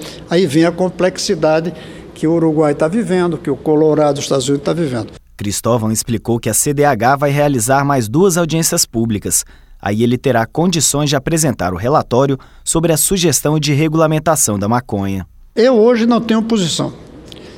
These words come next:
Speaker 1: Se a regulamentação é um caminho melhor ou pior do que o proibitismo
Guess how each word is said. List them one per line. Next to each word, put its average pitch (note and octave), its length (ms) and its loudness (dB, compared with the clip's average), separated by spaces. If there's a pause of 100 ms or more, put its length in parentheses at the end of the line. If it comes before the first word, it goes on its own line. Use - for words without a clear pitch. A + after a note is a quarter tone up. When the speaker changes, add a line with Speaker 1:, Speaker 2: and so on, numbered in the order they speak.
Speaker 1:
Se - 300 0
a F3 80 2
regulamentação F3 1300 2
é F#3 80 0
um F#3+ 100 0
caminho D#3 480 2
melhor G3+ 640 2
ou B3 80 2
pior D#3+ 560 0 (460)
do E3+ 100 0
que E3+ 160 0
o E3+ 60 2
proibitismo F3+ 720 0